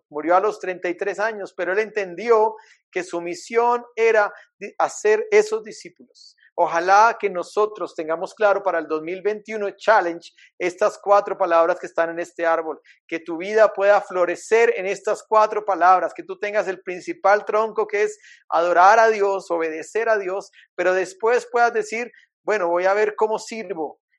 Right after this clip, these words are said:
y voy a ver cómo evangelizo, y voy a ver cómo disipulo". Ahora, no se trata de cantidad, ¿verdad? Hay iglesias que dicen,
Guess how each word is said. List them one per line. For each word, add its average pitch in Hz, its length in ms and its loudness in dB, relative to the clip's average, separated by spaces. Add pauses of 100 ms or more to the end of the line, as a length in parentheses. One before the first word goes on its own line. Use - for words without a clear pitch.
y 165 80 -8
voy 175 140 2
a 190 100 4
ver 208 220 -2
cómo 214 360 -2
evangelizo, 175 800 -6 (220)
y 160 100 -8
voy 180 140 0
a 190 80 4
ver 208 220 0
cómo 202 380 -4
disipulo". 180 760 -10 (200)
Ahora, 180 280 6
no 180 180 -6
se 214 100 -2
trata 226 320 2
de 220 140 0
cantidad, 214 640 2 (920)
¿verdad? 185 400 4
Hay 185 160 4
iglesias 214 540 0
que 185 100 -4
dicen, 196 380 -2